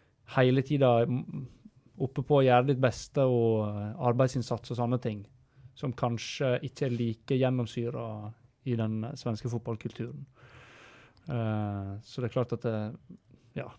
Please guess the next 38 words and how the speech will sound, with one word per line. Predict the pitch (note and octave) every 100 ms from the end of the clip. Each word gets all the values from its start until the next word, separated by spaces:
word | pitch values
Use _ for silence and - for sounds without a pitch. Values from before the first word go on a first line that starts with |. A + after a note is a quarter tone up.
| -
det |
var | B2+
noe | B2+
både | B2 A#2+ B2+ A#2 A2 A2 _ _ _ _ _
positivt | - B2 B2+ A#2+
og |
negativt | A2+ A2 A#2 A2
det, | C3+
men | A2 A#2
det |
er | B2+
klart, | A#2+ - -
jeg | B2+
måtte | A#2 -
jo, | C3 A#2+ G#2+ - - - -
jeg | - -
føler | F3 E3 G3 E3
i |
alle | C#3+
fall | C#3 E3+
det | F3 E3
at | D3+
det | C#3+
personlig | D3 F3 E3+ D3
så | D#3
har | D3+
utviklet, | D#3 D3+ C#3 - B2+ A#2+ A2+ A2 - _ _ _ _ _ - -
eh, | D3+ B2 A2+ G#2+ A2+ D#3+ A2 _
både | D3+ B2+
teknikk | C3 C3 B2+ - C3
og | -
pasning | A#2+ - C3+ A#2+
og, | A2+ C3 A#2
og | A2+
spillet | - - C#3 B2 A#2
generelt | A2 A#2+ A#2+ A#2+ A2+ -
sett | - A#2 _ - -
mer | C3 A#2+ G#2+